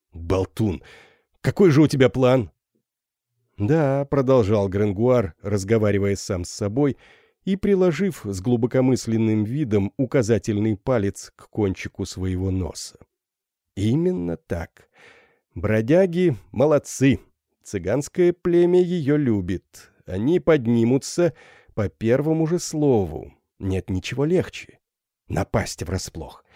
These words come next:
Среди сумятицы ее легко будет похитить. Завтра же вечером. Они будут рады».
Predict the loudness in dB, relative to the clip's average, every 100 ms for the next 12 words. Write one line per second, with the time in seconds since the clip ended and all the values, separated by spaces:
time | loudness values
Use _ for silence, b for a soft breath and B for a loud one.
0 | b b b -6 0 0 0 -2 -2 -2
1 | -2 -4 -8 -4 2 4 4 0 -2 -4
2 | -2 -4 -4 -4 -6 -6 -20 _ -20 _
3 | _ _ _ _ _ -8 -8 -6 -6 -4
4 | -2 -2 -2 -8 -16 _ _ _ _ _
5 | _ _ -2 -2 -2 -8 -14 -12 -12 -12
6 | -16 -20